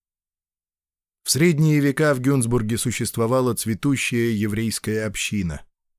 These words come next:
Указом императора Максимилиана два знатных еврея получили охранную грамоту. Еврей Симон Лейб на пять лет был возведён в почётные граждане. Эльзасец Йоселе фон Розхайм –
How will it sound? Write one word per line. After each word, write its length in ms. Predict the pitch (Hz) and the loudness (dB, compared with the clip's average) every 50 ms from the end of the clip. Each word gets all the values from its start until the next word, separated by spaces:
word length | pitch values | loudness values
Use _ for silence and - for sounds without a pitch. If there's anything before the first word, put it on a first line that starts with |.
| _ _ _ _ _ _ _ _ - | _ _ _ _ _ _ _ _ -10
Указом 460 | 98 95 - 139 131 123 139 131 131 | -4 -2 0 0 2 2 2 2 2
императора 540 | 127 113 117 131 127 131 127 - 127 120 120 | 0 2 2 2 2 2 2 2 0 0 0
Максимилиана 840 | 120 117 104 - - 113 117 113 113 120 131 143 147 147 147 143 | 0 0 -2 -2 -2 -2 -2 0 0 2 2 2 2 2 0 0
два 280 | 131 104 107 110 117 113 | 0 -2 -2 0 0 0
знатных 480 | 92 95 117 117 107 - - 110 - - | 0 -2 -2 -2 -2 -2 -4 -4 -4 -4
еврея 560 | - 107 101 95 107 127 139 139 131 127 113 | -4 -4 -2 -2 0 2 2 2 2 2 0
получили 480 | 101 120 113 107 95 - 123 127 117 | 0 -2 -2 -2 -2 -2 -2 0 0
охранную 680 | 117 113 107 - - 110 117 120 117 113 113 117 113 117 | 0 -2 -2 -4 -4 -4 -2 -2 0 0 0 0 0 0
грамоту. 640 | 117 110 117 120 110 98 87 80 - - - 65 - _ _ _ _ _ _ _ _ _ _ | 0 0 0 0 0 0 -2 -6 -8 -12 -16 -16 -16 _ _ _ _ _ _ _ _ _ _
Еврей 480 | - 104 139 139 123 139 156 156 147 | -2 2 2 2 4 4 4 4 4
Симон 460 | 127 - - 139 143 131 127 123 117 110 | 2 0 0 2 2 2 2 2 2 2
Лейб 500 | 110 131 147 151 151 139 123 135 - - | 2 4 4 4 4 4 2 -2 -2 0
на 160 | 135 127 107 | -2 -2 -2
пять 260 | - 131 120 104 - | 0 0 -2 0 0
лет 220 | 117 127 131 117 | 0 0 2 0
был 200 | 113 110 123 120 | 2 2 2 2
возведён 480 | 110 110 113 95 95 107 104 117 120 120 | 2 2 0 0 0 0 0 0 0 0
в 100 | 107 - | -2 -2
почётные 680 | - 117 101 - - 120 113 - - 123 117 113 113 110 | -2 -2 -2 0 -2 -2 -4 -2 -2 0 0 0 0 0
граждане. 720 | 101 113 110 110 101 87 82 87 85 78 69 67 - - _ _ _ _ _ _ _ _ _ _ _ _ _ - | 0 0 0 0 -2 -2 -4 -6 -6 -6 -6 -8 -10 -14 _ _ _ _ _ _ _ _ _ _ _ _ _ -2
Эльзасец 640 | 123 123 110 104 131 135 117 - 127 104 - - - | 0 0 2 2 2 2 0 -2 -4 -6 -8 -8 -6
Йоселе 460 | - 117 127 139 123 - - 117 110 | -2 0 2 2 2 0 0 -2 -2
фон 260 | 107 - - 113 107 101 | -2 -2 -2 0 0 2
Розхайм – 640 | 107 131 131 110 104 - 135 135 135 135 139 131 | 2 0 0 0 0 0 0 2 2 0 0 -4